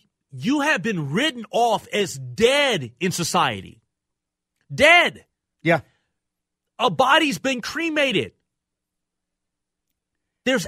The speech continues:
Speaker 1: ashes. And the, the, what they've identified you as being somebody that overdosed on fentanyl. Think about that and think about what that means not only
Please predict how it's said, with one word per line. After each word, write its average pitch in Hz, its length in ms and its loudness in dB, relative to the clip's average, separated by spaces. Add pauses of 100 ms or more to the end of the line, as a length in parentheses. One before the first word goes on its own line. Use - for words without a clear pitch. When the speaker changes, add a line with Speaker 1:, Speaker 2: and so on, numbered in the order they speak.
(100)
Speaker 1:
ashes. 220 760 2 (1300)
And 240 240 2 (180)
the, 185 300 2
the, 165 180 -14 (100)
what 233 200 2
they've 233 220 0 (180)
identified 226 680 -2
you 220 140 0
as 170 100 0
being 214 440 -2 (120)
somebody 262 560 -2
that 185 280 0 (280)
overdosed 240 720 2
on 190 180 2
fentanyl. 202 720 -2 (1700)
Think 277 180 -2
about 240 300 0
that 208 180 0
and 170 160 -2
think 262 160 -6
about 269 280 2
what 233 140 -2
that 226 120 0
means 208 240 0
not 240 120 0
only 262 300 -4